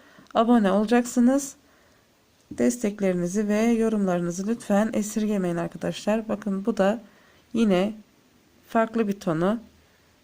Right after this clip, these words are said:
Böyle güzel renkleri mevcut arkadaşlar. Sizler de yapmak isterseniz Alize Diva'yı öneririm. Şimdi şöyle hemen başlayalım.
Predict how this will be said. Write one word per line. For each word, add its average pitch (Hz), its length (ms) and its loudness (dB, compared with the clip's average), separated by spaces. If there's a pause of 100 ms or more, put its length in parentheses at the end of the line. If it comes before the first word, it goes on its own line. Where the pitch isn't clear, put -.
(120)
Böyle 214 240 4
güzel 196 480 2
renkleri 214 440 0
mevcut 208 360 0
arkadaşlar. 170 520 -2
Sizler 202 600 -2
de 226 200 2 (1600)
yapmak 202 360 -4
isterseniz 196 840 -4 (1400)
Alize 175 360 0
Diva'yı 190 360 0
öneririm. 170 500 0 (1600)
Şimdi 196 360 -2
şöyle 175 460 0
hemen 180 360 -2 (360)
başlayalım. 180 680 -4